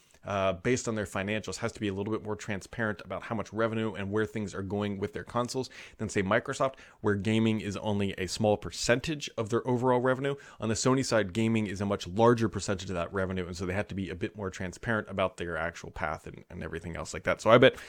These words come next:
um, and, and that could be three months from now, candidly. It could be that during their earnings that we actually learn those figures. But anyways, the games have begun, and also Call of Duty Black Ops Cold War is now out,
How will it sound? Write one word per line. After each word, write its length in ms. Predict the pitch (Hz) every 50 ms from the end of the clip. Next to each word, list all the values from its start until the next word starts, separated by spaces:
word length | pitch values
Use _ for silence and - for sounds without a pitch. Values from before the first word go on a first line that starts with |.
| - - -
um, 420 | - 98 98 95 92 92 95 - - _ _ _ _ _ - _ _ _ _ -
and, 200 | 139 123 127 -
and 100 | 123 127
that 140 | 127 123
could 120 | - 131 107
be 60 | 92
three 320 | - - - - 120 117
months 300 | 101 98 101 107 98 -
from 180 | - - 87 87
now, 220 | - - 67 - - - -
candidly. 480 | - - 95 90 87 80 82 80 78 -
It 140 | - 92 -
could 160 | - 104 90
be 160 | 95 104 101
that 260 | 95 87 101 95 90 92
during 220 | 104 98 95 90
their 100 | 87 85
earnings 380 | - 104 104 98 87 85 85 - - - - -
that 100 | - -
we 160 | 92 110 98 -
actually 400 | 90 92 - - - 104 95 95
learn 180 | 92 87 85
those 160 | 82 78 80
figures. 380 | - - 196 190 139 90 - - - - - - - -
But 180 | - 175 180 -
anyways, 300 | 220 220 202 190 180 -
the 100 | - 156
games 460 | 131 - 202 202 196 202 196 170 -
have 240 | 160 139 147 127 117
begun, 480 | 127 123 127 131 127 127 131 123 110 110 -
and 140 | 123 120 113
also 320 | - 120 120 - - 113
Call 240 | - - 127 120 117
of 60 | 113
Duty 320 | 117 120 107 110 107 107 104
Black 360 | 98 - 101 98 101 - -
Ops 180 | 92 - - - _ _ _ -
Cold 520 | - - - - 156 156 165 151 127 104
War 300 | 101 98 92 87 90 -
is 160 | 95 90 85
now 160 | 101 92 90
out, 320 | - 87 85 87 - -